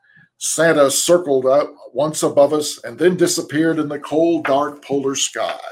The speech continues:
As soon as we were back inside the Polar Express, the other children asked to see the bell in my pocket. I reached into my pocket, but the only thing I felt was a hole. I had lost the silver bell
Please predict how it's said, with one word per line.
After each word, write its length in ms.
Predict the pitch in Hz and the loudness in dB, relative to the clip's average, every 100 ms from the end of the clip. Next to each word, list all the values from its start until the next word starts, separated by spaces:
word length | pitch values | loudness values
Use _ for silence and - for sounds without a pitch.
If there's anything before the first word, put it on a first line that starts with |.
| - - _ _ _ _ _ _ _ _ _ _ _ | -20 -20 _ _ _ _ _ _ _ _ _ _ _
As 160 | 120 - | -6 0
soon 180 | 202 240 | 0 0
as 140 | 180 | 0
we 100 | 185 | 2
were 160 | 165 156 | 2 4
back 260 | 160 175 | 4 4
inside 400 | 175 156 160 160 | 0 0 2 2
the 80 | 156 | 0
Polar 340 | 151 165 165 | 0 0 0
Express, 540 | 147 - - 156 156 - | -2 -6 0 0 2 -2
the 160 | 135 | 0
other 240 | 160 214 175 | 0 2 2
children 480 | - 135 123 120 110 | 0 -4 -4 -8 -6
asked 460 | 123 165 175 - _ _ _ _ _ _ | -4 -4 -4 -10 _ _ _ _ _ _
to 80 | 123 | -8
see 300 | - 160 180 | -2 0 4
the 140 | 185 | 4
bell 500 | 147 135 147 143 - | 6 4 4 -2 -6
in 120 | 139 139 | -10 -2
my 160 | 135 | -2
pocket. 440 | 135 120 113 95 - _ _ - | -2 -8 -12 -12 -20 _ _ -10
I 120 | 110 | -6
reached 460 | 127 165 214 - | -2 -2 0 -2
into 220 | 202 - 165 | -4 -2 0
my 160 | 135 | 0
pocket, 380 | 127 117 113 - _ _ _ _ _ | 0 -8 -8 -14 _ _ _ _ _
but 140 | 131 131 | -2 -2
the 120 | 143 | 2
only 260 | 175 196 | 4 4
thing 240 | 160 151 139 | 2 0 -2
I 140 | 127 | -4
felt 400 | 117 160 175 170 | 0 4 4 4
was 160 | 165 165 | -4 -2
a 100 | 165 | -2
hole. 720 | - - 214 208 135 92 - _ _ _ _ _ _ _ _ | -2 0 4 4 2 -4 -16 _ _ _ _ _ _ _ _
I 140 | 117 135 | 0 2
had 160 | 135 | 2
lost 640 | 135 160 208 127 - - | 2 2 2 0 -2 -6
the 100 | 131 | -6
silver 460 | 131 - 190 180 190 | -4 2 2 4 2
bell 500 | 175 165 127 123 143 | 4 2 4 2 -2